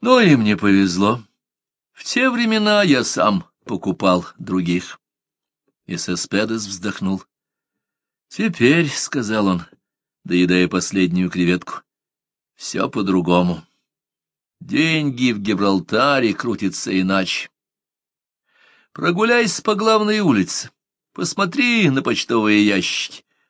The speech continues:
да посчитай, сколько там фирм-призраков, глазам не поверишь».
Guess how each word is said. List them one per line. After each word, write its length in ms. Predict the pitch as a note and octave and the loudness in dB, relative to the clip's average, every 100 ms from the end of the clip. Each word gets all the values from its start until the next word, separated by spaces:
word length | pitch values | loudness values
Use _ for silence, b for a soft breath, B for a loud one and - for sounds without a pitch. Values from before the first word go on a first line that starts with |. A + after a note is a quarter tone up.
| _ | _
да 120 | - - | -12 -6
посчитай, 720 | G#3 F3+ - A3+ G#3+ D#3+ G2+ | -4 -2 -4 -4 0 2 0
сколько 400 | - C3 D3 - | -2 -2 -4 -2
там 180 | G#3+ F#3 | -2 -2
фирм-призраков, 1300 | - A#3 A3 F3+ - E3+ D3+ G#2+ G#2 - - - _ - | -6 -4 -2 -2 -2 0 0 2 0 0 -6 -8 _ -8
глазам 580 | F#2 C3+ D#3+ F#3+ G3+ G3 | -2 -2 -2 0 0 0
не 100 | F#3 | -4
поверишь». 600 | E3 D3+ A#2 F#2+ - | -2 0 2 0 -4